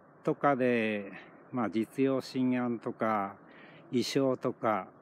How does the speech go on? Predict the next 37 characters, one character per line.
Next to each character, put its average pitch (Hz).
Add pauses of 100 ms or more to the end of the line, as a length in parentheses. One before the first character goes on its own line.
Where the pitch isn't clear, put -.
(1040)
ネ 131
ー 131
ミ 123
ン 120
グ 101
で 95
す -
ね。 117 (1200)
商 131
標 131
登 127
録 117
な 127
ど 135
と 117
関 147
係 156
し -
た 143
仕 -
事 147
を 131
し -
て 147
い 139
た 135 (920)
こ 151
と 160
が 139
あ 151
る 151
の 135
で、 107 (720)
守 156
る 165
べ 165
き 185